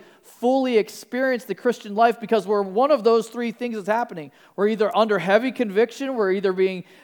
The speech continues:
uh, chastised, or, or, or, uh, or we're yielding the results of our poor decisions. But here, he's not talking about that aspect of the Christian life.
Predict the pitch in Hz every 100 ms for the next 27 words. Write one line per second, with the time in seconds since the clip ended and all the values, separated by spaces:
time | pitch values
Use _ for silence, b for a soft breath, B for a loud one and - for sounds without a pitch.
0 | B 165 - 220 208 247 - 240 247 262
1 | 247 220 196 196 - 247 285 226 220 240
2 | B B 208 220 214 196 190 190 190 190
3 | 180 185 202 208 208 214 185 220 269 277
4 | 240 214 196 196 165 156 240 262 240 220
5 | 185 185 185 240 226 208 - 277 233 160
6 | 165 - _ _ _ _ 208 202 - 320
7 | 311 233 240 269 220 _ _ 220 220 233
8 | - 247 254 233 208 196 185 185 226 254
9 | 185 185 - - 175 185 170 - 185 -
10 | 175 170 190